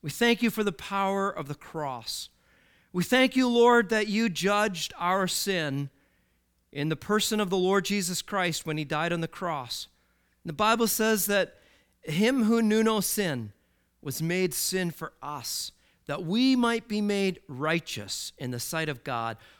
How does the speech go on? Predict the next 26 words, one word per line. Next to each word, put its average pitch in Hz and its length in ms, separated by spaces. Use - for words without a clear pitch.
Lord, 202 280
help 233 320
us 214 180
to - 100
claim 170 760
by 170 200
faith 226 480
this 180 180
position 147 760
that 151 100
you 233 220
have 233 120
brought 220 280
us 196 160
into, 127 440
and 156 120
that 214 120
each 294 260
one 262 240
of 247 100
us 240 180
today 220 300
will 185 200
leave 208 320
this 214 180
place 156 480